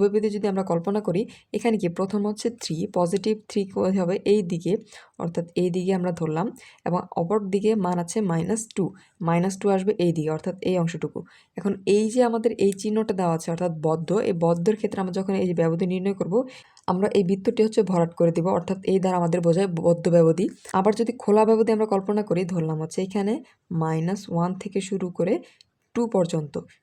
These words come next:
সেই ক্ষেত্রে ফার্স্ট ব্র্যাকেট দিয়ে কিন্তু খোলা ব্যবধি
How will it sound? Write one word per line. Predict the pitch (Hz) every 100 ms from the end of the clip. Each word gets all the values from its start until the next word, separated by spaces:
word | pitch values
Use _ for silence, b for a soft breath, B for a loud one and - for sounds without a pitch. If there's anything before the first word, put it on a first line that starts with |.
| -
সেই | 220 220
ক্ষেত্রে | 220 226 233 _ _
ফার্স্ট | 190 196 - 185
ব্র্যাকেট | 196 196 185
দিয়ে | 208 208
কিন্তু | 202 220 220
খোলা | 185 180
ব্যবধি | 175 170